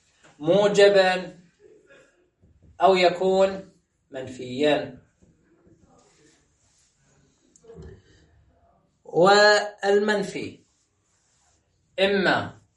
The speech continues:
أن يتقدم المستثنى، وإما أن يتقدم المستثنى منه.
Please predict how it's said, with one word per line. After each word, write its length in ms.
أن 520
يتقدم 1300
المستثنى، 1600
وإما 580
أن 80
يتقدم 960
المستثنى 920
منه. 480